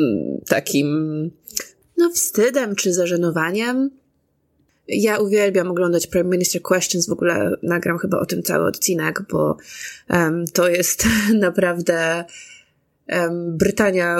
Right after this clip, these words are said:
w najbardziej brytyjskim wydaniu. Zszokowało mnie też, że Stephen Flynn, e, który jest owszem młodym, inteligentnym politykiem i jak go pierwszy raz zobaczyłam, to, to byłam pod wrażeniem.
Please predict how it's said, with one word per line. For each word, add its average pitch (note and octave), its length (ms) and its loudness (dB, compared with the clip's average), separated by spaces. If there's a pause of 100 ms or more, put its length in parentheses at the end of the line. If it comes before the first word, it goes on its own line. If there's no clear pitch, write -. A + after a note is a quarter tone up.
(100)
w - 440 -6
najbardziej F3 840 2
brytyjskim E3+ 640 0
wydaniu. F3+ 480 0 (560)
Zszokowało G3 640 2
mnie F3+ 180 -2
też, F3 240 2
że F3+ 380 0
Stephen F3+ 420 0 (180)
Flynn, F3 520 -2
e, - 180 0
który F3+ 380 2
jest A3+ 240 2
owszem G#3 320 0
młodym, F3+ 300 2
inteligentnym F3+ 480 0
politykiem F3+ 560 0
i E3+ 200 -2
jak F3 160 0
go F#3 120 -2
pierwszy F3+ 400 0
raz E3+ 120 0
zobaczyłam, F#3 540 0
to, F3 240 0
to - 140 -4
byłam F3 200 0
pod F#3 160 -2
wrażeniem. G3+ 540 2